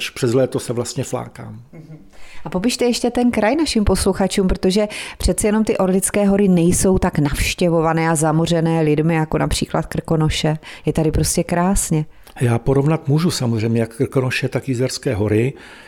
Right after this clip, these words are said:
Speaker 1: Ta infrastruktura tam je rozvinutá, ale je to samozřejmě plné lidí, když to tady to takové skutečně není.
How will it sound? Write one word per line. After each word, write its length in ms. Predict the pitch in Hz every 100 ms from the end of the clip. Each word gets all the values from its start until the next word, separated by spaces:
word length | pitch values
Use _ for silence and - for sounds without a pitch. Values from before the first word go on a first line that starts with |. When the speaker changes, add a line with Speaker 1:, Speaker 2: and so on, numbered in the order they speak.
| - -
Speaker 1:
Ta 100 | -
infrastruktura 840 | 127 117 135 120 - 127 - 120
tam 180 | 113 131
je 60 | 117
rozvinutá, 720 | 110 113 120 123 135 131 135 165
ale 160 | 143 120
je 60 |
to 100 | 120
samozřejmě 480 | - 135 123 123 123
plné 340 | 123 127 127 104
lidí, 280 | 98 101 117
když 160 | 120
to 120 | -
tady 280 | 117 110 120
to 100 | 120
takové 320 | 110 - 120
skutečně 480 | 113 - 110 - 120
není. 380 | 110 107 95